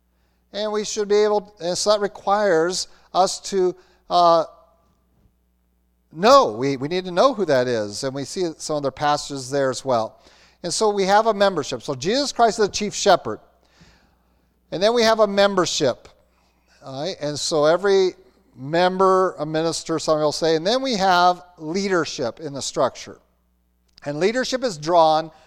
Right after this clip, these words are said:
from the membership. So we don't hire outside people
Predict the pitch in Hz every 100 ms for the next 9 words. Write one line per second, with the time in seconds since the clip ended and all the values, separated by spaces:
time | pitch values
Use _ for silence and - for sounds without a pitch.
0 | _ - - 170 175 185 185 175 180 185
1 | 190 165 135 139 110 - _ _ _ _
2 | _ _ _ _ _ - 156 151 160 170
3 | 208 - - - 190 202 190 - 190 180
4 | - 214 220 214 202 160 139 139 175